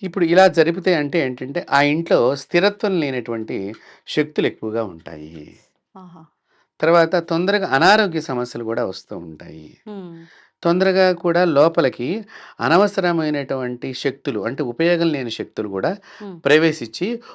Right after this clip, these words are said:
Speaker 1: ఉపయోగించే, ఉపయోగమైనటువంటి శక్తులకి ఇబ్బంది కలిగిస్తూ ఉంటాయి.
Speaker 2: దుష్ట శక్తులు అనుకోవచ్చా?
Speaker 1: ఏదైనా అనుకోవచ్చు
Speaker 2: ఆ,
Speaker 1: మనం.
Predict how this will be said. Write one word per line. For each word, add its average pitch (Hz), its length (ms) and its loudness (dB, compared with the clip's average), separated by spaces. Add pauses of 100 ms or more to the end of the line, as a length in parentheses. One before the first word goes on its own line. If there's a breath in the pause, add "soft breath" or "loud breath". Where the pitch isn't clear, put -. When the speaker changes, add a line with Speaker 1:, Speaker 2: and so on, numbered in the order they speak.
(140)
Speaker 1:
ఉపయోగించే, 185 1040 2
ఉపయోగమైనటువంటి 165 920 0
శక్తులకి 165 480 -6
ఇబ్బంది 143 280 -2
కలిగిస్తూ 101 480 -6
ఉంటాయి. - 320 -20 (500)
Speaker 2:
దుష్ట 196 280 -20
శక్తులు 233 420 -14
అనుకోవచ్చా? 180 680 -16
Speaker 1:
ఏదైనా 226 380 4
అనుకోవచ్చు 147 540 -2
Speaker 2:
ఆ, 190 60 -8
Speaker 1:
మనం. 80 220 -12